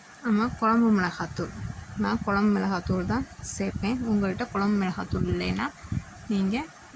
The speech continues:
வரமிளகா, வரமிளகாத்தூள், சீரகத்தூள், மல்லித்தூள் சேர்த்துக்கலாம். அதுவும் டேஸ்ட் நல்லா தான் இருக்கும். அப்புறமா கரைச்சி வச்சிருந்த புளி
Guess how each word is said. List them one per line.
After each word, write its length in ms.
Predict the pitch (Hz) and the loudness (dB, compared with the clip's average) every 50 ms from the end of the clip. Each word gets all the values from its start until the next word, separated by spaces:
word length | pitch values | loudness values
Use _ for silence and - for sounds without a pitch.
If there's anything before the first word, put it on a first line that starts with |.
| 220 | -2
வரமிளகா, 580 | 202 196 196 202 196 185 180 175 - 190 185 185 185 202 - - - - - - - - - - - - - - - 233 | 0 0 2 2 2 2 0 0 -2 -2 -2 -2 -2 -4 -6 -10 -14 -18 -16 -12 -12 -10 -10 -10 -12 -12 -12 -8 -2 0
வரமிளகாத்தூள், 800 | 202 196 196 202 202 196 196 208 196 185 175 - - 190 190 190 190 - - - - - - | 0 2 2 2 2 2 2 2 0 0 -2 -2 -2 0 0 0 0 -2 -6 -8 -6 -6 -2
சீரகத்தூள், 760 | - 220 208 208 202 196 202 190 - - - 202 196 196 202 - - - - - - - - - | 0 2 2 2 2 0 0 -2 -2 -2 0 0 0 0 0 -2 -4 -4 -6 -8 -10 -6 -4 -2
மல்லித்தூள் 500 | 196 190 185 196 202 - 214 196 190 - - | 0 2 2 0 0 0 0 0 0 -2 -2
சேர்த்துக்கலாம். 760 | - 190 185 - - - - 190 190 190 190 185 185 226 285 - - - - - - - - - - - - - - - - - - 214 | -4 -4 -4 -6 -6 -6 -4 -2 -2 -2 -2 -2 -2 -2 -2 -4 -6 -8 -10 -12 -14 -14 -16 -18 -18 -18 -18 -18 -18 -18 -18 -10 -4 -2
அதுவும் 240 | 202 190 233 240 226 | -2 0 2 2 2
டேஸ்ட் 300 | - 190 185 - - - 196 | 0 0 -2 -2 -2 -2 -2
நல்லா 180 | 202 202 185 185 180 | 0 0 -2 0 0
தான் 100 | 185 185 | 0 -2
இருக்கும். 300 | 180 180 - 202 208 269 - - - - - - - - - - - - 208 208 | -2 -4 -4 -4 -4 -4 -6 -10 -16 -16 -16 -16 -16 -16 -14 -10 -6 -4 -4 -2
அப்புறமா 300 | - - 208 214 240 262 - - | -2 0 0 0 0 0 0 -2
கரைச்சி 260 | 202 196 214 - 214 | -2 -2 -2 -2 -4
வச்சிருந்த 400 | 196 - - 196 196 196 208 233 285 262 - - - - - - - - - - - | -4 -2 -2 -2 0 0 0 0 -2 -2 -4 -6 -10 -16 -18 -18 -12 -10 -10 -6 -2
புளி 180 | 226 226 220 | 0 0 0